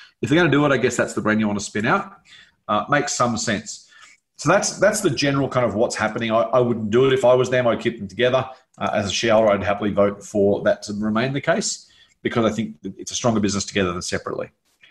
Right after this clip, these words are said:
Now, that being said, the question about the breakup, Mitch, I would suggest you don't think about the number of shares per se, 'cause it can be any number, like, like with share prices, right? Treasury shares are currently ten bucks a share.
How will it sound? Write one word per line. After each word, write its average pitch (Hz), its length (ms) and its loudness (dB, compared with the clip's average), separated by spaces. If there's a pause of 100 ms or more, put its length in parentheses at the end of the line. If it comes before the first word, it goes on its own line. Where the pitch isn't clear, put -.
Now, 123 260 0
that - 200 2
being 175 160 2
said, 131 220 0
the 107 60 -4
question 175 280 0
about 131 380 2 (180)
the 127 100 0
breakup, 110 720 0 (440)
Mitch, - 440 0
I - 100 6
would 190 400 0 (120)
suggest 185 420 2
you 208 60 0
don't 208 180 2
think 196 120 0
about 180 140 4
the 143 80 0
number 135 400 2
of 117 320 2
shares 117 480 0
per 107 220 -2
se, 104 680 0 (600)
'cause 143 140 4
it 156 100 -2
can 185 400 2
be 151 280 2
any 123 180 2
number, 113 240 2
like, 139 340 0
like 185 160 2
with 180 120 2
share 123 200 2
prices, 95 420 -2
right? 117 200 2
Treasury 175 320 2
shares 139 320 2
are - 20 -8
currently 107 320 0
ten 117 220 -2
bucks 101 200 0
a 104 60 -6
share. 120 340 -2